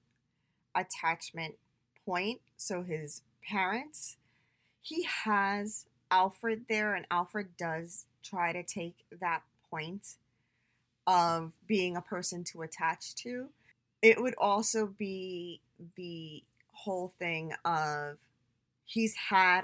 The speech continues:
a traumatic event that took his parents from him. Now he's scared that any, any person that he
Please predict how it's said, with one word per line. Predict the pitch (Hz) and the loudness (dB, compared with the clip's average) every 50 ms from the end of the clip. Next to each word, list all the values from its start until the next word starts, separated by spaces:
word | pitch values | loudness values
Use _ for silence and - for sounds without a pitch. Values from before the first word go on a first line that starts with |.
| - | 0
a | 185 196 | -2 -2
traumatic | - - - 185 180 175 165 160 156 160 - - - | -2 -4 -6 -4 -4 -2 -2 -2 -4 -6 -8 -6 -6
event | 156 147 143 147 - 165 156 143 147 143 143 - - _ _ 165 160 | -6 -6 -8 -10 -6 -4 -2 -2 -2 -4 -6 -8 -10 _ _ -10 -2
that | 170 190 160 - - _ _ _ _ _ _ _ _ _ _ _ _ | 0 0 0 0 -2 _ _ _ _ _ _ _ _ _ _ _ _
took | - - - 233 202 202 - | -6 0 2 2 0 0 -2
his | - - 185 170 | -4 -2 -2 -2
parents | - - 185 170 156 147 143 151 - | -2 -2 -2 0 0 0 -2 -4 -8
from | - - 147 143 151 | -8 -8 -10 -10 -10
him. | 147 - - - - - _ _ _ _ _ _ _ _ _ _ _ _ _ _ | -12 -14 -14 -16 -18 -20 _ _ _ _ _ _ _ _ _ _ _ _ _ _
Now | - 190 196 196 196 190 185 190 202 208 | -6 -2 6 8 10 10 10 10 8 6
he's | 220 - 226 226 226 220 - | 2 0 0 0 2 2 0
scared | - - - 196 175 170 165 165 165 160 - - | 0 -2 0 0 2 4 4 2 2 0 -4 -10
that | - 175 175 185 175 - - - | -14 -6 -4 -2 -2 -2 -2 0
any, | - 185 180 175 170 170 170 165 165 165 165 170 180 - _ _ _ _ _ _ _ _ - _ | 0 0 0 0 -2 -4 -4 -6 -6 -6 -8 -10 -12 -16 _ _ _ _ _ _ _ _ -4 _
any | - 226 226 233 226 | 6 8 8 8 6
person | 220 - - 220 208 214 - 202 202 | 2 0 0 0 2 2 2 0 0
that | 185 175 170 | -2 -4 -4
he | 180 - 185 180 170 151 | -4 -6 -6 -6 -8 -8